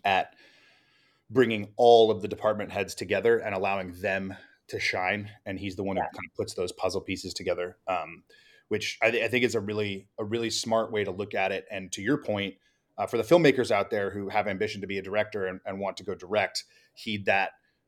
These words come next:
Speaker 1: advice very specifically. For everybody else who wants to do something a little bit different in whatever career path, um, understand that that is a great,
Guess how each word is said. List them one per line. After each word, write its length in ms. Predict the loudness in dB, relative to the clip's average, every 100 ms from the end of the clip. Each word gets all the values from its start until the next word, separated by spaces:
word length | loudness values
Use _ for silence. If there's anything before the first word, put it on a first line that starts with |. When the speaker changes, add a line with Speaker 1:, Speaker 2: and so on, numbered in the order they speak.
| _ -8
Speaker 1:
advice 720 | -2 0 2 0 -4 -8 -14 _ _
very 360 | -2 2 4 2
specifically. 720 | -4 -6 -6 -8 -10 -14 -16 _ _ _
For 520 | -2 6 6 6 4
everybody 380 | 2 2 2 2
else 320 | 6 6 4
who 120 | -2
wants 240 | 0 0 -2
to 60 |
do 120 | -6 -4
something 320 | -4 -4 -4
a 40 |
little 200 | -2 -4
bit 260 | -2 -6 -8 _ _ _ 0
different 420 | 0 0 -4 -6 _ _ -8
in 240 | -6 -6 -8
whatever 460 | 0 4 4 2
career 340 | -2 -4 -2 -2
path, 400 | 0 -2 -2 -10 _ -20 _ -2
um, 420 | 0 0 -4 -16 _ _
understand 580 | -2 -2 0 0 0 -2
that 280 | -4 -4 0
that 260 | 2 2
is 140 | 0 -6
a 60 |
great, 680 | -8 -8 -2 0 0 -6 -12